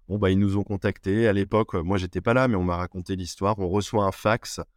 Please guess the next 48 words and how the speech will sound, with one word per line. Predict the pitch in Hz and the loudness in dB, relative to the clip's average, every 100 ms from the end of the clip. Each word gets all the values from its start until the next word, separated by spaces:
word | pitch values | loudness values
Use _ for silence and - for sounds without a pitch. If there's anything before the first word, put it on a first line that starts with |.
| _ _ - | _ _ -10
des | 98 92 | -4 -4
États-Unis | 95 104 95 98 101 113 | 0 0 0 -2 0 0
où | 120 | 0
on | 104 | 0
nous | 98 98 | -2 -2
demande | 95 107 101 | 0 2 2
deux | 104 | 2
mille | 117 | 2
chaises. | 104 - 98 113 | 0 0 2 2
À | 92 | 0
l'époque, | 85 82 101 - | -2 -2 -2 -2
on | 85 | -4
était | 82 85 | -4 -4
vraiment | 85 92 | -2 0
une | 95 | -2
toute | - - | -4 -10
petite | 98 - 95 | -8 -8 -10
société. | - 87 87 - 120 - _ _ - | -8 -6 -6 0 0 0 _ _ -6
Ils | 98 92 | -2 0
ont | 92 | 0
cru | - 110 | 2 4
un | 98 | 4
peu | 95 101 | 4 2
à | |
une | 90 87 | 2 2
blague, | 95 101 90 | 4 2 0
euh, | 82 76 73 - _ - | -2 -4 -6 -12 _ -6
à | 90 | -2
une | 87 | -2
blague, | 87 95 98 | 0 0 0
euh, | 85 78 78 78 | -6 -14 _ _
au | - | -14
début. | 87 - | -12 -6
Et | 113 | -6
puis | - | 2
après, | 131 - 160 | 0 2 -2
quand | 170 135 | 0 -2
vous | 127 | -2
commencez | 123 135 127 120 127 | -2 0 0 0 0
à | |
avoir | 117 117 113 | 2 2 0
une | 98 95 | 0 -2
implantation | 95 110 104 104 - 101 | -2 -4 -2 -2 -2 -2
comme | 98 87 | -2 -4
ça, | - 131 143 _ | -2 -2 -2 _
ça | - 98 | -8 -6
fait | - 127 | -2 0
parler. | 131 123 113 | 2 2 0